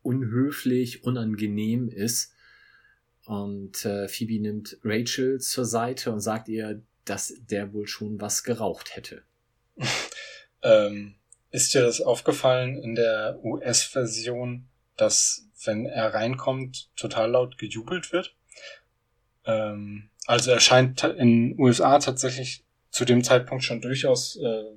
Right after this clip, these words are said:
Speaker 2: bekannt gewesen zu sein. Ich hab mich die ganze Zeit gefragt, woher ich ihn kenne, weil ich kenn ihn auf jeden Fall und nicht nur aus Friends. Ich hab auch in den Wikipedia-Artikel geguckt, mm, aber da war jetzt nicht so richtig was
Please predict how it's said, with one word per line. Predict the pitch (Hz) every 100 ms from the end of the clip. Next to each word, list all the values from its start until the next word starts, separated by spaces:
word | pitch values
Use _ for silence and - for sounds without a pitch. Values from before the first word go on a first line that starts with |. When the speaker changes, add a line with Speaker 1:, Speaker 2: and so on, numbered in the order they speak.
| _
Speaker 2:
bekannt | 101 113 120 120 131
gewesen | 147 147 147 143
zu | -
sein. | 135 131 135 - - - - _ _ _ _
Ich | - -
hab | -
mich | - -
die | 135
ganze | 135 -
Zeit | 139
gefragt, | 131 - 135 131 127
woher | 123 131
ich | 143 -
ihn | 127
kenne, | 120 156 135 -
weil | 101
ich | 104 -
kenn | 117 120
ihn | 175 165 175
auf | 139 127 139
jeden | 143
Fall | 147 151 156
und | 120 101
nicht | - 143
nur | 131
aus | 117
Friends. | - - 117 165 - - - -
Ich | -
hab | 127
auch | 123
in | - 127
den | 120 107 104 98
Wikipedia-Artikel | 104 - 113 - - 110 117 170 180 165 139 - 147 160
geguckt, | 147 143 - 156 - _ - - _ _ _
mm, | 135 127 131 131 - - _ _ _ _ -
aber | 127 127
da | 127 123 135
war |
jetzt | 127 -
nicht | 131 -
so | 123
richtig | 113 135 - - -
was | 143 139